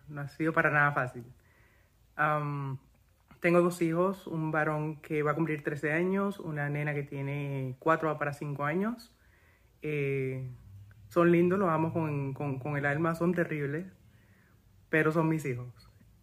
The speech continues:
Eh, yo me considero una mujer extremadamente fuerte, por lo que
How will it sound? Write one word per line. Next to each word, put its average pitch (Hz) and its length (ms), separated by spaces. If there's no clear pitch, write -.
Eh, 147 360
yo 170 100
me 202 80
considero 175 400
una 175 400
mujer 160 460
extremadamente 156 720
fuerte, 156 520
por 143 280
lo 139 260
que 135 440